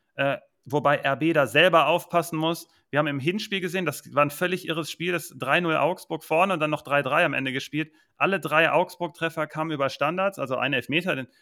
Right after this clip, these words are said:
zählt nicht für mich offiziell zu Standards, äh, aber zwei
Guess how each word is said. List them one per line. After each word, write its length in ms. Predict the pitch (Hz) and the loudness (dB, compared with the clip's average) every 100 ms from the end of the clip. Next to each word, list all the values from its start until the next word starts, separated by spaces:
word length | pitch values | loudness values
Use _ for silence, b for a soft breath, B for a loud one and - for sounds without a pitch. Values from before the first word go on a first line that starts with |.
| b | b
zählt 180 | - 147 | -6 -6
nicht 140 | 143 - | -6 -8
für 100 | 135 | -8
mich 200 | 160 - | -6 -4
offiziell 420 | 156 160 151 151 | -4 -6 -8 -8
zu 100 | 147 | -8
Standards, 560 | - 151 156 147 - _ _ _ _ | -4 -2 0 0 -4 _ _ _ _
äh, 80 | - | -4
aber 400 | 131 131 135 135 | -2 0 -2 -2
zwei 420 | - 147 165 170 | -2 2 2 0